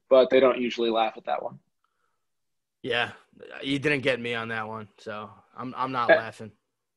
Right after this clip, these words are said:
Speaker 1: Anyway, another update, uh, on the news front here, which is just very interesting to me. So according to, uh, S B Nation,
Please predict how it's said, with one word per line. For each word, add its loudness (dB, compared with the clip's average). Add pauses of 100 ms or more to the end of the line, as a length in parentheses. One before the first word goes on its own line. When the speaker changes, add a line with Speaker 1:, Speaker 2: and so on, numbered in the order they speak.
(120)
Speaker 1:
Anyway, 8
another 6
update, 6
uh, 6
on -2
the -4
news 0
front -4
here, 4
which 2
is 0
just -4
very 10
interesting 0
to -6
me. -6 (260)
So 8
according 6
to, 4
uh, 0 (120)
S 6
B 0
Nation, 2